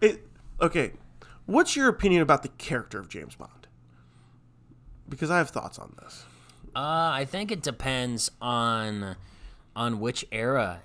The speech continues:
Speaker 2: you, you are looking at. I've heard Ian Fleming himself talk about James Bond as,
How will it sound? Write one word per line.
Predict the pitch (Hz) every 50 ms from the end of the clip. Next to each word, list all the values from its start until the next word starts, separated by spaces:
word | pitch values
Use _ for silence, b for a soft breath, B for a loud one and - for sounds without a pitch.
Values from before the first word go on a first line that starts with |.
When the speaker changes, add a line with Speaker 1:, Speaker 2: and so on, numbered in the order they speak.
| _ -
Speaker 2:
you, | 104 104 104 104 104
you | 98 92 87 95 104 107
are | 104 101 95
looking | 95 95 101 110 113 110 - 113 104 101 95
at. | 95 92 92 90 - -
I've | - 107 104 101 101 95 - - - - - -
heard | - 117 117 117 113 110 104 101 - -
Ian | 117 117 123 127 120 113 101
Fleming | - - - 107 113 127 156 160 131 104 92 92 92 98
himself | 92 110 104 98 - - 135 135 131 - -
talk | - 110 110 -
about | 104 95 101 98 95 -
James | - 101 98 98 98 92 -
Bond | - 101 104 98 98 95 95 92 -
as, | - 98 101 98 95 92 92 B